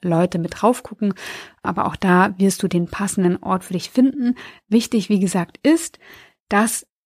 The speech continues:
du dein Vision Board immer und immer und immer wieder vor Augen hast, damit es eben seine Kraft entfalten kann und damit es dich immer wieder daran erinnert,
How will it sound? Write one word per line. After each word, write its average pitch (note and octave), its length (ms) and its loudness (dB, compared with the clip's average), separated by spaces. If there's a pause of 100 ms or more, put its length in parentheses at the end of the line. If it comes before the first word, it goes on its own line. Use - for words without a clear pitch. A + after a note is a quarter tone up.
du F#3+ 240 -2
dein D#3+ 380 -4
Vision A#3 280 2
Board E3 400 0
immer A#3 380 2
und G3 180 -10
immer F#3+ 460 2
und G3 200 -12
immer A3+ 340 2
wieder F#3 220 0
vor - 260 -12
Augen E3+ 300 -12
hast, F#3 280 -10
damit G3 260 0
es G3 160 -2
eben F#3+ 220 -2
seine E3+ 220 -2
Kraft - 320 -4
entfalten F3+ 420 -2
kann F3 220 -4
und F3 100 -4
damit F#3 240 -2
es F#3+ 100 -4
dich - 220 -8
immer D#4 220 4
wieder B3 160 4
daran F#3+ 220 2
erinnert, F3 420 0